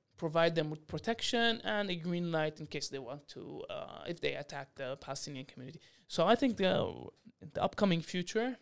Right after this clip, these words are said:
especially in the political structure and with the political sh-, shifts that are happening right now,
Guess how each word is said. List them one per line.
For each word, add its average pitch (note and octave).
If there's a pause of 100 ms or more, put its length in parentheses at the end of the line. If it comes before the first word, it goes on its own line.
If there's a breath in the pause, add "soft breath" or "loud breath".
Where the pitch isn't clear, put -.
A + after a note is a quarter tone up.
(180)
especially D3+
in D3
the E3
political D#3+
structure -
and D3+
with E3
the E3
political F#3
sh-, -
shifts -
that C#3+
are C#3
happening E3+
right D3+
now, G#3